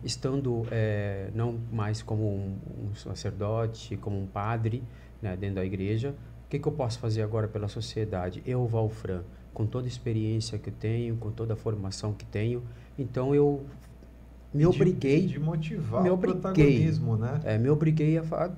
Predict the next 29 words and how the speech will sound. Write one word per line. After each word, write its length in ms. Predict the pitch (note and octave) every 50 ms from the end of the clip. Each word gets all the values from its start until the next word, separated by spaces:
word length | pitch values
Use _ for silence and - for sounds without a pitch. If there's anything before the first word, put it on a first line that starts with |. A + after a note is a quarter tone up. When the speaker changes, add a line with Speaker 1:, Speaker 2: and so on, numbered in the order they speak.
| - -
Speaker 1:
falar, 240 | - D#3 B2 G#2+
"Poxa, 480 | G#2 - A#2+ G#2+ F#2 - - - F#2+ - - -
né, 280 | - A2 G#2+ A2 A2+ A2+ A#2+ A#2+
motivou 340 | A2+ A2+ A2 - A2 A2+ B2+
tanta 300 | B2+ D3 C#3+ C#3 B2+ A2
gente, 340 | F#2 G2 A2+ C3 C3 - A#2+
agora 280 | G#2+ A2+ A2+ A#2+ B2+
tá 120 | B2+ - C3
na 140 | C3 C3
hora 140 | C3 C3+ C#3+ C3+
de 60 | -
também 400 | - C3 C3 B2+ B2+ C3+ C#3 C#3 - - - - - - - - - - - - - - - - - - -
falar, 380 | - - A#2+ G2+ G2+ G#2+ A#2+ A#2+
fazer 320 | A#2 - C3 A#2+ G#2+ C3+
alguma 340 | C#3+ D3 C#3+ - D3 D3+ B2+ -
coisa", 500 | - - - G#2 G#2 G2+ F#2+ F#2 F#2 F2+
né? 200 | F2 F#2 F#2+ G2 A2 - - - - - - -
E 60 | G#3 F#3
foi 200 | - - D4 D#4+
isso 340 | A#3+ F#3+ - - - - A2 - - -
que, 100 | - C3
na 120 | B2 A#2+
verdade, 520 | A2+ A#2 A2+ A2+ A2+ G#2+ G#2 G#2 G#2 G#2+ G#2+ - - - - - -
É 140 | - D3+ E3+
claro 380 | E3 D#3+ F3+ F#3 F#3 F3 D#3+ D3+
que 460 | D#3+ D3+ C#3+ C3 B2 A#2+ A#2 A#2 A2+ A#2
a 120 | A#2+ A#2+ A#2+
ideia 420 | A#2+ A#2 A#2 A#2+ B2+ C3+ C3 B2
de, 560 | A#2 A2+ A#2 A#2 A2+ A2+ A2 A2 G#2+ G#2+ G#2